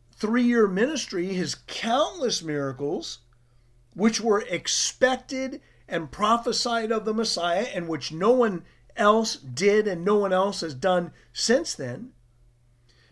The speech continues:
despite his unmatched authoritative teaching,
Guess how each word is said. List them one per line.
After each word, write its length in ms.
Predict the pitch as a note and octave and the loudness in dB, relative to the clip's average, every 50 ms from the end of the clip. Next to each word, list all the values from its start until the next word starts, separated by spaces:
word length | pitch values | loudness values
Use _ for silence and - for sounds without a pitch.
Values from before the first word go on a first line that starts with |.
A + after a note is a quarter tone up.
| _ - | _ 0
despite 600 | G#3+ G3 - - - - A3+ B3+ E4 E4+ B3 G3 | 2 2 2 2 0 -2 -2 -2 -2 -2 -2 0
his 280 | G#3+ F#3+ E3+ D3 - - _ _ | 0 -2 -2 -4 -8 -12 _ _
unmatched 920 | - C4 C#4 D4+ D4+ D4+ D#4 D4 A#3+ G#3 G3+ A3+ A#3+ B3+ B3+ A#3 - - - - | -2 0 2 2 2 0 0 -4 -4 -2 0 0 0 0 -2 -4 -8 -6 -4 -4
authoritative 840 | E3 - - - A3+ A#3+ B3 A#3+ A#3 A#3+ - A3 A3+ A3 A3 G#3+ | -4 -2 0 2 2 4 4 2 2 0 -2 -2 -2 -2 -4 -6
teaching, 480 | - - F#3 D3+ B2+ - - B2+ - | -6 -8 -10 -10 -12 -14 -14 -16 -16